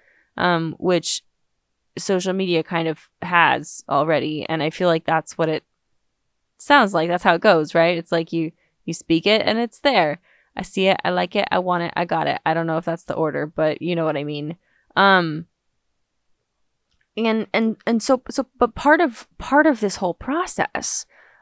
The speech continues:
of being impeccable with your word and, and speaking only the truth is that it requires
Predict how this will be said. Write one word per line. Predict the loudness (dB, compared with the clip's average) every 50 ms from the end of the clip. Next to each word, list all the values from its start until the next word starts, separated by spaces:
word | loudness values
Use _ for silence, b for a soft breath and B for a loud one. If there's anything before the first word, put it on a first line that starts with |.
| b
of | -2 -2 0 2
being | 2 4 4 4
impeccable | 2 2 0 -2 -4 -4 -4 -6
with | -6 -4 -6
your | -8 -6
word | -6 -4 -4 -4 -6 -8 -8 -6
and, | -4 -4 -2 -2 -4 -6 -8 _ _ _ _ _ _ _ _ _ _ _ -6 -2
and | -2 0 0 -2
speaking | -2 -2 -2 -2 -2 -4 -6 -4 -4
only | -4 -4 -4 -4 -4
the | -4 -6
truth | -4 -2 -2 -2 -2 -2 -4 -10 -20 b b b b b b b b b b _ _ _ _ _ _ _ -2
is | 0 0 0 2 2
that | 2 2
it | 2 2 0
requires | -2 -6 -6 -8 -10 -16 -12 -4 0 2 4 4 4 4 2 2 2 2 2 0 -2 -4 -6 -8 -10 -10